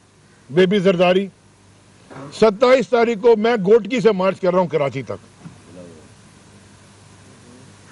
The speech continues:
मैं अब गोटकी से, पूरी पार्टी मेरी मुनज़्ज़म, पूरे सिंध के लोग मैं लेकर, लेके आ रहा हूं कराची,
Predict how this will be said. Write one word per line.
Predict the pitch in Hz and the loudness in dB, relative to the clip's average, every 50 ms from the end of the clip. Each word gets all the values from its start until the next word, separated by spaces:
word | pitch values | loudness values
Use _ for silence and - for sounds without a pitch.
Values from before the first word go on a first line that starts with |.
| - - - - - - - - - - - | -20 -20 -20 -20 -20 -20 -20 -20 -18 -10 -4
मैं | 131 156 196 240 269 | 0 2 4 4 4
अब | 277 269 254 233 | 2 2 0 0
गोटकी | 202 233 247 196 185 254 240 | 2 0 0 0 -2 -6 -2
से, | 190 233 | -2 -2
पूरी | 208 - - 262 302 311 320 311 311 | -2 -2 -4 -2 0 0 0 0 0
पार्टी | 226 185 233 220 165 220 214 | 0 0 0 0 0 0 -2
मेरी | 202 190 185 165 156 | -2 -2 -2 -4 -4
मुनज़्ज़म, | 139 143 160 185 202 190 156 190 196 151 104 - _ _ _ _ _ _ _ _ _ - - - - - | -6 -2 0 2 2 2 2 0 -2 -2 -4 -12 _ _ _ _ _ _ _ _ _ -20 -20 -16 -6 -2
पूरे | 269 294 311 320 311 285 | 0 2 4 6 4 4
सिंध | 240 - - 285 302 302 254 | 4 2 -6 -8 -6 -6 -4
के | 226 302 | 0 2
लोग | 277 254 247 247 247 226 240 | 2 4 6 4 4 2 0
मैं | 240 226 | -4 -2
लेकर, | 220 214 208 220 214 202 | 0 0 0 0 0 0
लेके | 208 196 180 196 | 0 0 0 0
आ | 185 | 0
रहा | 180 196 | 0 0
हूं | 190 | -2
कराची, | 160 151 143 139 135 113 135 | -2 -2 -2 -2 -2 -2 -6